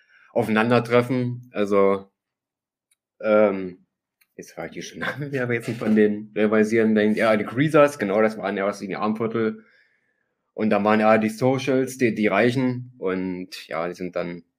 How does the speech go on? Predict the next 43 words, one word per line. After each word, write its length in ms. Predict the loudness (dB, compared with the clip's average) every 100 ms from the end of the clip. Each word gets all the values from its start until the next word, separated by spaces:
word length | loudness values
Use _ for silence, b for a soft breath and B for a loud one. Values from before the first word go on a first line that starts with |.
| -6
dann 200 | -4 -4
waren 120 | -2
wir 80 | -4
aufeinander 340 | -2 0 0
getroffen, 440 | 0 -2 -4 -6
haben 160 | -10 -8
da 60 | -8
gegeneinander 420 | -8 -6 -6 -6
gekämpft. 640 | -8 -2 -2 -2 -12 -20 -20 B B B B B B B B B B B B _
Ja, 200 | 2 4
und 80 | 6
dann 80 | 4
gibt's 480 | -2 -4 -10 -10 -2
das 160 | -2 0
eine 300 | 2 4 6
Ereignis, 580 | 4 2 4 4 4
was 180 | 0 0
dann 260 | 4 4 4
irgendwann 420 | 4 4 4 0
passiert, 760 | -2 -2 0 0 -2 -10 -18 -20 -6
ähm, 1040 | 0 2 4 2 2 -2 -4 -6 -4 -2
wo 80 | 0
man 180 | 2 4
sagt, 320 | 4 4 2
hm, 440 | -2 0 0 -2 -14 _ _ _ _ _ _ _ _ _ _ _ _ -10
kann 160 | -4
das 140 | -2 -4
jetzt 160 | -6
eigentlich 340 | -6 -4 -4 -4
so 80 | 2
weitergehen? 680 | 4 4 4 2 0 0
Und 420 | -2 -2 -6 -10 -4
haben 180 | -4
die 80 | -2
jetzt 160 | -4 -4
überhaupt 220 | -8 -2
eine 120 | -2
Chance, 340 | 0 -2 -2 -4
sich 180 | -4
da 100 | -2
rehabilitieren 640 | 2 2 2 -2 -2 -2 -2
zu 100 | -4
können? 360 | -2 -4 -6